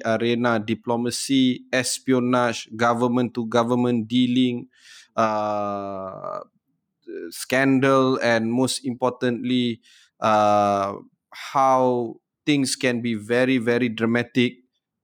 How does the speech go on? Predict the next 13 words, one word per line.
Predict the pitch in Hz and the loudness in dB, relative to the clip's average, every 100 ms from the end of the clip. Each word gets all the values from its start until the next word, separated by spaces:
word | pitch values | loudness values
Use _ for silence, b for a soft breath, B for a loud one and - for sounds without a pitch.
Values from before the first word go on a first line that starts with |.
| - | -4
when | 117 113 | -2 -2
it | - | -2
comes | 131 120 120 113 - | 0 0 0 -2 -4
to | - 113 107 101 - | 0 2 2 -2 -4
tech | 131 - | -4 -2
companies. | 110 104 104 101 98 - - _ _ _ - | -4 -2 -6 -10 -14 -16 -18 _ _ _ -8
Okey, | 110 131 131 113 _ | -4 0 0 -2 _
ni, | 123 147 147 139 127 | 0 4 4 4 2
this | 139 147 | 0 2
is | 143 117 | 0 0
the | |
best | 110 113 151 147 - | -2 2 2 2 -4
case | - 147 113 - - | 0 0 0 -6 -10